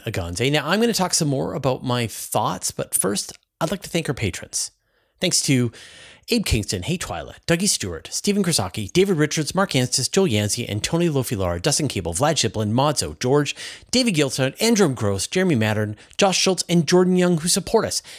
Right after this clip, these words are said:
at the Master of the Universe level, and all of our other supporters on Patreon. When I look at the comments and feedback on my YouTube videos, there's a lot of kinda just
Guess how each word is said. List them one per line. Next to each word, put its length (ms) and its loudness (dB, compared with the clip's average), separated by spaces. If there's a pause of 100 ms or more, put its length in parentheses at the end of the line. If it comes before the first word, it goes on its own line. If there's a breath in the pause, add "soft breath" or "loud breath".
(100 loud breath)
at 140 -6
the 80 -4
Master 500 -2
of 140 -12
the 80 -10
Universe 400 -6
level, 260 -8 (320 loud breath)
and 180 0 (100)
all 220 6
of 100 2
our 80 0
other 100 -4
supporters 480 -4
on 100 -2
Patreon. 460 -10 (380)
When 200 2
I 220 4
look 480 2 (340)
at 320 -4
the 100 -2
comments 400 -2
and 120 -6
feedback 420 -4 (140)
on 240 -4
my 120 -4
YouTube 560 -8 (220)
videos, 560 -6 (380)
there's 180 0
a 60 -2
lot 480 2
of 180 0
kinda 320 0
just 300 -4